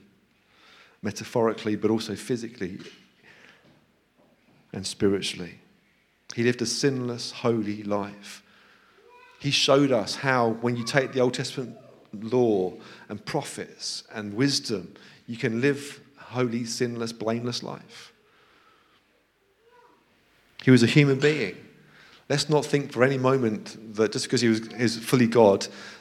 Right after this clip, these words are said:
that meant he had some, somehow better access to God, that meant that we can, we can't even compete, compare with him. He was fully human at the same time.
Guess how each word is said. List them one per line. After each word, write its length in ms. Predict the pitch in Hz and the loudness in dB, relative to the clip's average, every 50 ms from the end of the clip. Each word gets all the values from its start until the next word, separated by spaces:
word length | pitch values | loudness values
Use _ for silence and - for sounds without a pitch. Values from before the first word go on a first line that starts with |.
| - | -4
that 140 | - 127 107 | -2 -2 0
meant 200 | 117 120 123 113 | 2 2 2 2
he 80 | 104 113 | 2 0
had 120 | 110 107 | 0 0
some, 280 | - - 127 117 113 110 - - - - - | 0 -4 -4 -4 -4 -8 -10 -14 -16 -14 -12
somehow 480 | - - 127 117 113 120 120 113 113 | -6 -4 -4 -4 -4 -4 -2 -2 -2
better 540 | 104 - - 120 113 - - 120 113 113 113 113 | -2 -2 -4 -4 -4 -4 -2 -2 -2 -2 -2 -4
access 480 | 113 113 113 - - - 110 - - - | -4 -4 -4 -6 -8 -8 -6 -8 -8 -10
to 120 | - 123 | -8 -10
God, 300 | - - 107 101 101 101 - - - - - - - - - _ - | -6 -2 0 0 0 0 -4 -14 -16 -20 -20 -20 -20 -20 -20 _ -14
that 100 | - - | -10 -4
meant 220 | 117 120 110 104 | 0 0 0 0
that 80 | 113 113 | -2 -2
we 200 | 110 117 117 113 | 0 0 0 0
can, 500 | 117 - 123 110 110 - - - - - _ _ _ - | 0 -4 -6 -6 -6 -8 -14 -20 -20 -20 _ _ _ -4
we 120 | - 120 117 | -2 -2 -2
can't 300 | 117 - - 123 120 123 | -2 -4 -4 -2 -2 -2
even 160 | 120 107 104 | -2 -4 -6
compete, 580 | - 117 104 - - - 135 139 139 131 - - | -12 -12 -12 -12 -10 -10 -8 -8 -8 -10 -12 -10
compare 360 | 120 113 117 - 127 135 135 | -10 -10 -6 -4 -4 -4 -4
with 160 | 123 113 110 | -6 -8 -10
him. 280 | - 98 - - - - _ _ _ - - - - _ | -10 -12 -12 -12 -14 -18 _ _ _ -20 -20 -20 -20 _
He 100 | - 143 | -6 -4
was 140 | 143 135 135 | -4 -4 -4
fully 340 | - - - 147 135 139 127 | -6 -2 0 2 2 2 0
human 380 | - - 139 147 139 123 110 | 0 0 -2 0 0 0 0
at 80 | 113 113 | 0 0
the 80 | 117 | -2
same 300 | 113 - 131 127 123 123 | -6 -6 -6 -6 -8 -8
time. 360 | 120 - 139 139 - - - | -8 -10 -10 -8 -10 -10 -14